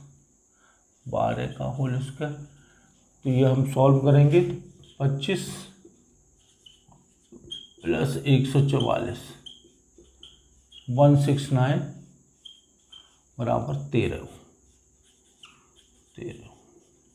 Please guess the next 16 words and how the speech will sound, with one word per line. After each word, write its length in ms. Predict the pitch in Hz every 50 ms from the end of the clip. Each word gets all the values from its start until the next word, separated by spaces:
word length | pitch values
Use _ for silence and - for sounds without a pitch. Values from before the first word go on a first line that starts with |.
| _ _ _ _ _ _ _ _ _ _ _ _ _ _ _ _ _ _ _ _ _ _ _ _ _ _ _ _ _ _ _ _ -
तेरह। 240 | - - - - - - - _ _ _ _ _ _ _ _ _ - - - - _ _
तो 60 | - 190
इस 140 | 196 -
तरह 140 | - 233 233
से 120 | 220 254 240
हमने 360 | 220 214 214 220 214 214 -
इस, 480 | - - 170 165 - - - - - -
अ, 240 | 139 139 139 135 131
प्रश्न 440 | 131 135 139 143 139 - 160 156
को 160 | 151 151 139 135
कर 120 | 147 135
लिया, 240 | 131 143 165 185 185
इसमें 520 | 160 139 117 127 147 160 226 226 - - - - - - -
ये 140 | 123 127 117
चीज़ 240 | - - - - -
थी। 220 | - - - -